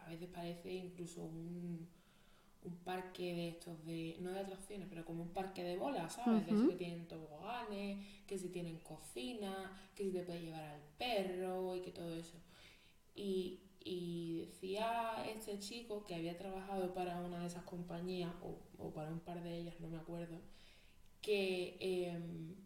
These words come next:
Speaker 1: al final esas compañías es verdad que pagaban muy bien y todo eso, pero que todos esos beneficios eran un poco, por ejemplo, el tema de llevarte al perro a la oficina era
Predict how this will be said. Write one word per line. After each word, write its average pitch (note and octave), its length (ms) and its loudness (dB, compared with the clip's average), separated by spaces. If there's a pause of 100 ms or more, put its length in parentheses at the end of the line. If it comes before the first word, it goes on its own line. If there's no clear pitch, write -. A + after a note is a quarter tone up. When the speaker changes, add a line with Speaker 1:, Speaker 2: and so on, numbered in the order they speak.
(440)
Speaker 1:
al F#3+ 160 -2
final G3 460 -6 (920)
esas A3+ 200 -4
compañías A3+ 360 -4
es F3+ 60 -2
verdad F#3+ 200 -4
que F#3+ 60 -6
pagaban F#3+ 300 -6
muy F#3 140 -4
bien F#3 180 -6
y F#3 60 -6
todo F#3 240 -4
eso, G3+ 260 -8 (580)
pero G3 260 -2
que F#3 100 -6
todos G#3 380 -4
esos A#3+ 200 -10 (280)
beneficios A3 920 -8 (220)
eran G#3 280 -2 (120)
un G#3+ 100 -8
poco, G#3+ 580 -4 (340)
por G3+ 100 0
ejemplo, G#3+ 280 -2
el F#3 160 2
tema G#3 220 -2
de A3 160 -2
llevarte A3 360 -2
al G#3 180 -4
perro G#3 400 0
a G3 100 0
la G3 100 0
oficina G#3 580 -6 (1080)
era A3+ 460 -2